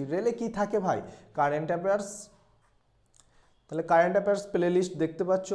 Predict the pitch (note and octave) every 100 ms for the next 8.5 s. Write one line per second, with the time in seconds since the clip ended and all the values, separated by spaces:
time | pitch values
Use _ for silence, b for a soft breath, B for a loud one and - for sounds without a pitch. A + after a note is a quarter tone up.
0 | E3+ D#3 D3+ D#3+ D#3 C#3 C#3 E3 D#3 D#3+
1 | E3+ E3+ E3+ F3 F3 E3+ C#3+ - D#3 D#3+
2 | E3+ D#3 D3+ C3 D#3 D#3+ D3 D#3 F3 D#3
3 | C3 D3 D#3+ E3 E3 E3 F3 E3+ D3 D3
4 | D#3+ E3+ E3 - F3 F3+ D3 C#3+ F3 F3
5 | - - E3+ E3+ F#3 G#3+ G#3+ B B B
6 | _ - E3+ F3+ F3+ - D3+ C#3+ C#3 B2+
7 | B2 - A#2+ A#2 A2+ A#2+ E3+ E3+ F#3+ A#3+
8 | B3 A3+ G3+ G3